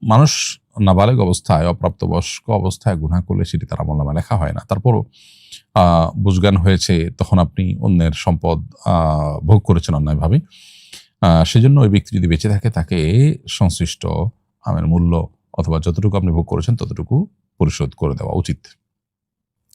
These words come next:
এরপর প্রশ্ন হলো, আমার স্বামী হঠাৎ করে মারা গেছে গত, গত সপ্তাহে। আমরা উভয়ে, উভয়ের পরিবারকে না জানিয়ে বিয়ে করেছিলাম, একটি সন্তানও হয়েছে আমাদের। এখন শ্বশুরবাড়ির পরিবার আমাদের গ্রহণ করছে না। ইসলামী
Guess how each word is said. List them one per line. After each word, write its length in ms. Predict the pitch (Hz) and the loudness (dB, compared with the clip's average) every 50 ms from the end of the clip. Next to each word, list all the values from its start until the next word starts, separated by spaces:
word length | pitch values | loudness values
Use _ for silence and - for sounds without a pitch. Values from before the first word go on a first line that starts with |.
| _ _ _ _ | _ _ _ _
এরপর 280 | - 110 - - 107 101 | -2 -2 0 2 0 0
প্রশ্ন 240 | 95 104 - - 143 | 0 -2 -2 0 0
হলো, 100 | 135 120 | 2 4
আমার 140 | 110 117 113 | 4 2 2
স্বামী 240 | - - 120 113 107 | 2 2 2 4 4
হঠাৎ 260 | 85 92 92 117 - | 2 2 0 -2 0
করে 160 | - 107 104 | 0 0 2
মারা 200 | 98 87 82 82 | 2 2 2 2
গেছে 240 | 78 78 78 - 90 | 2 0 0 -2 -4
গত, 140 | 82 78 78 _ _ - 69 - | -6 -6 -8 _ _ -20 -14 -10
গত 160 | - 82 78 | -8 -6 -6
সপ্তাহে। 380 | 82 78 85 - _ - 101 92 - _ _ _ _ _ _ _ - - - _ _ _ _ _ - | -6 -6 -6 -8 _ -10 -12 -12 -14 _ _ _ _ _ _ _ -20 -20 -20 _ _ _ _ _ -2
আমরা 200 | - 101 110 110 | 2 4 4 4
উভয়ে, 720 | 104 101 98 95 131 151 139 107 90 101 123 156 170 156 _ _ _ _ _ _ _ _ _ _ - | 4 4 4 4 6 6 6 4 4 4 4 2 0 0 _ _ _ _ _ _ _ _ _ _ -2
উভয়ের 400 | - 107 104 110 131 143 151 143 | 2 4 6 6 6 6 4 0
পরিবারকে 640 | - - - 104 98 98 95 110 117 120 117 - 135 | 0 0 0 2 2 4 4 2 2 0 -2 -2 -2
না 180 | 117 101 90 90 | 0 2 2 2
জানিয়ে 280 | 85 92 92 92 98 92 | 4 2 2 2 0 0
বিয়ে 180 | 85 87 80 | 0 0 0
করেছিলাম, 460 | - - 110 104 - - - - - _ _ _ _ _ _ _ - | 0 0 0 0 0 -4 -10 -10 -12 _ _ _ _ _ _ _ -2
একটি 200 | 110 107 117 117 | 0 2 2 2
সন্তানও 420 | - - 104 101 98 131 131 113 | 2 4 2 2 4 4 4 4
হয়েছে 300 | 90 92 85 80 - 80 | 4 4 2 2 0 0
আমাদের। 260 | 76 82 87 80 76 - _ _ _ _ _ _ | 0 0 0 -2 -2 -6 _ _ _ _ _ _
এখন 200 | - - - - | -2 -2 -2 -2
শ্বশুরবাড়ির 500 | 113 - - 139 - 170 151 151 151 151 | 0 0 0 2 2 4 2 4 4 2
পরিবার 380 | 151 - 110 107 101 104 104 101 | 2 2 2 2 4 4 4 4
আমাদের 400 | 95 92 95 92 92 101 101 101 101 101 - - | 4 4 2 2 2 2 0 0 -2 -4 -6 -2
গ্রহণ 340 | 95 98 95 92 123 120 | 0 2 4 6 6 4
করছে 320 | 110 - 82 78 - - 73 | 4 2 -2 -4 -2 -2 -2
না। 140 | 64 - - | -2 -4 -6
ইসলামী 340 | - - - - 117 113 107 | -6 -4 -2 0 0 0 0